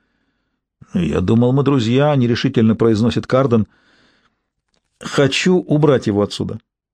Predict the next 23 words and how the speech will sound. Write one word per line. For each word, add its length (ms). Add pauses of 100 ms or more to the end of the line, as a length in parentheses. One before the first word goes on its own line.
(180)
говорю 380
я 180
и 140
кладу 360
руку 280
на 100
спинку 340
стула, 420
как 180
хозяйка. 460 (1300)
«Надо 360
увести 460
принца 400
из 120
комнаты, 500 (500)
пока 220
он 100
не 100
перехватил 480
инициативу. 600 (100)
Увести 380
сейчас 400
же». 160